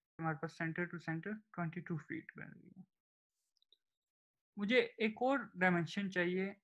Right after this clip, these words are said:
कॉलम के face से लेकर इस दूसरे कॉलम के face तक जितना distance बन रहा है, और उसको मैंने कह दिया है एल एन।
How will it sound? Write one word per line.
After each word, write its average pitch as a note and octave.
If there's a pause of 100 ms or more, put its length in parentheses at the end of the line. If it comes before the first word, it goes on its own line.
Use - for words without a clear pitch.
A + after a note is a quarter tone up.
(120)
कॉलम F#3+
के F#3+
face G3+
से G3
लेकर F3 (680)
इस E3+
दूसरे F3+
कॉलम F3
के E3
face E3+
तक D#3+
जितना C#3
distance C#3
बन -
रहा -
है, - (1600)
और F#3
उसको G#3+
मैंने G#3
कह F#3+
दिया F#3
है G3+ (360)
एल F3
एन। C#3